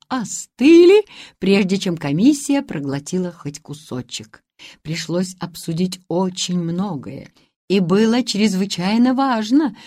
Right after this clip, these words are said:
установить твердо, что каждый из членов комиссии всегда был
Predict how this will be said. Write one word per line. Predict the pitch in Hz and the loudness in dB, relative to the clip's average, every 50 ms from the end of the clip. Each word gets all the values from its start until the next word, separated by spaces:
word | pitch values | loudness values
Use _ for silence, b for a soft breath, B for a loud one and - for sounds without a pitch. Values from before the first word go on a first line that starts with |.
| B B _ | B B _
установить | - 196 185 - - - 190 196 196 196 196 220 220 220 - _ | -6 -4 -4 -4 -2 0 0 2 2 2 0 -2 -2 -4 -8 _
твердо, | - 170 190 233 208 156 - 131 123 120 117 117 B B B B | -4 -2 0 2 2 0 -2 -4 -8 -10 -12 -12 B B B B
что | - - - - 175 | -16 -10 -8 -8 -8
каждый | 175 - 151 165 180 190 190 185 180 180 220 214 | -4 -4 -2 0 0 0 -2 -4 -4 -4 -6 -6
из | - - 180 160 - | -6 -10 -12 -12 -12
членов | - - - - 151 170 190 190 165 147 143 143 - | -14 -16 -10 -6 -4 -2 -2 -2 -2 -4 -6 -8 -10
комиссии | - - 131 127 143 180 196 208 202 - - 240 262 277 262 B B B B B | -10 -6 -4 -2 -2 -2 -2 -4 -6 -4 0 2 2 2 2 B B B B B
всегда | - - - - 240 254 214 190 190 202 233 254 | -14 -10 -4 -4 -2 -2 0 0 2 4 4 4
был | 233 202 247 269 269 269 254 | 4 2 2 2 2 0 -2